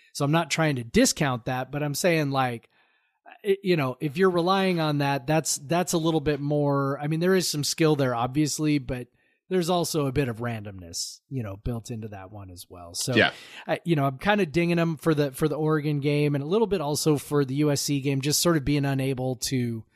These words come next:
Speaker 1: um, you know, kinda bow up towards the end and, and kinda try to keep it close.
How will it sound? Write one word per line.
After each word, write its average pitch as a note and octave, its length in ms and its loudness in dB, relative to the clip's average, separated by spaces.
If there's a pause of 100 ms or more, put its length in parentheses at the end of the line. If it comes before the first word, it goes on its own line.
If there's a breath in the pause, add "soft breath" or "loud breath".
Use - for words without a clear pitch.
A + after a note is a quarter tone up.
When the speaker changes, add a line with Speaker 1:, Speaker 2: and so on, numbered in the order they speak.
(400 soft breath)
Speaker 1:
um, A#2 560 -4 (120)
you D3 100 -4
know, C3 80 0
kinda D#3+ 240 2
bow D3 320 2
up D3 300 -2
towards D3 360 2
the C#3 180 2
end C#3+ 320 2
and, B2 200 -4
and B2+ 180 -6
kinda C#3+ 260 2
try C#3+ 240 0
to C3 60 -4
keep C3+ 260 -4
it - 100 -8
close. C3+ 540 -2